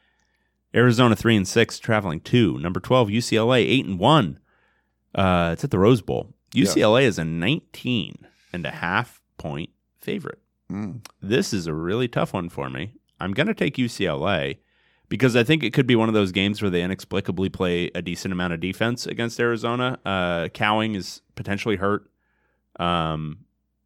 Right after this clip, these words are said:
Speaker 1: Jaden DeLora is due for a good game 'cause he just had a bad game last weekend. Um, but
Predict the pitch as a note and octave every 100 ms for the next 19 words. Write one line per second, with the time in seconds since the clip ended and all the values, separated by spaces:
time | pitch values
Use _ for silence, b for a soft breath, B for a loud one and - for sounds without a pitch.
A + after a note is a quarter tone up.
0 | - A2+ A#2+ D#3 D3+ E3 F3 D3+ D3 -
1 | A2 A2 F#2 G#2+ B2+ B2 A2 F#2+ C#3+ F#2
2 | E2+ G2+ G#2+ F2 F2+ G2+ F2+ D#2+ F#2 F2
3 | F2 E2 F2+ - - - B1 F2 _ _
4 | _ _ F2+ F2 E2+ D#2+ D#2 D2+ _ _
5 | _ _ _ _ _ _ A#2 A2 A2 -